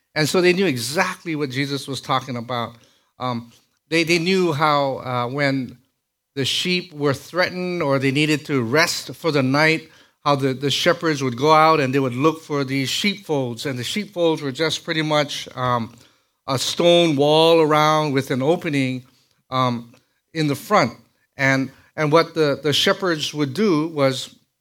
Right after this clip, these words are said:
guide all the sheep in, and then, you know, where that, that entryway, yes, would just kinda sit there or lay there,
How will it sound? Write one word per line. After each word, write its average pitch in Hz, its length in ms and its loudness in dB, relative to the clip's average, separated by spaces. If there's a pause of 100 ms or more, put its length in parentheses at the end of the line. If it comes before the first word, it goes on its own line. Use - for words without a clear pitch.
(500)
guide 151 400 2
all 165 140 2
the 147 140 -2
sheep 233 360 -4
in, 131 320 -6 (440)
and 151 120 -8
then, 165 320 -4 (320)
you 165 80 -10
know, 170 80 -2
where 160 220 4
that, 151 300 0 (400)
that 143 200 -2 (120)
entryway, 160 840 0 (200)
yes, 156 400 -2
would 156 180 -4
just 170 220 -2
kinda 160 240 2
sit - 420 -2
there 185 400 2
or 131 220 0
lay 160 280 0
there, 170 460 -2